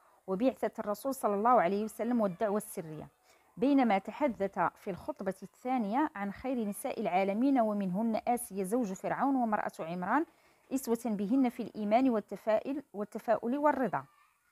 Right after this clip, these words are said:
آه، وختم خطبته بالحديث عن فضل صلاة التراويح، وأثناء الصلاة تلا الإمام ما تيسر من سورتي الحاقة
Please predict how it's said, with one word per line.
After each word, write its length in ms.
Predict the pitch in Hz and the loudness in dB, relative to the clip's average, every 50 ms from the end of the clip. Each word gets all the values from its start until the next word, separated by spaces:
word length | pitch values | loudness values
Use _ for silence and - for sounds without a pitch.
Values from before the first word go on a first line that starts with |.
| _ _ _ _ _ _ _ _ _ _ _ _ _ - | _ _ _ _ _ _ _ _ _ _ _ _ _ -6
آه، 400 | 190 196 190 190 190 180 180 170 | -2 0 2 4 6 6 6 6
وختم 520 | 156 196 196 - - 269 - 269 254 247 | 6 2 0 2 0 0 2 2 0 0
خطبته 440 | - - 269 - 226 226 226 - 269 | 0 -2 -8 -4 -4 -4 -2 0 0
بالحديث 560 | 254 233 196 - - 196 180 226 285 - - | 0 0 -2 0 0 0 0 0 -4 -4 -2
عن 120 | 196 190 214 | -4 -4 -4
فضل 300 | - - 254 233 220 202 | -4 -6 -8 -8 -8 -4
صلاة 180 | - 240 233 | 0 0 0
التراويح، 680 | 240 - - - 208 196 190 185 185 220 277 - - | 0 0 -4 -4 -2 0 0 0 0 -2 -2 -4 -4
وأثناء 580 | 226 202 - - 202 - - 220 226 - - - | -6 -6 -6 -8 -10 -8 -4 0 2 2 2 0
الصلاة 480 | 214 - - - 202 - 196 226 285 277 - - _ | -4 -8 -6 -6 -4 0 2 0 0 0 -4 -16 _
تلا 160 | - 214 208 | -4 -2 -2
الإمام 540 | 208 208 - - 214 208 202 240 254 269 254 | -2 -4 -4 -6 -6 -2 0 0 2 2 2
ما 100 | 226 214 | 2 0
تيسر 500 | 208 - - 196 226 233 - - 226 220 | 0 -2 -4 -6 -6 -6 -4 -4 -4 -2
من 120 | 208 202 190 | -2 -2 -4
سورتي 600 | 185 - - 220 208 190 185 - 294 285 - - | -6 -4 -2 0 0 0 -2 -4 -8 -4 -4 -4
الحاقة 600 | 196 - - - 202 185 - _ - 262 311 | -4 -4 -2 -2 -2 -2 -2 _ 0 0 0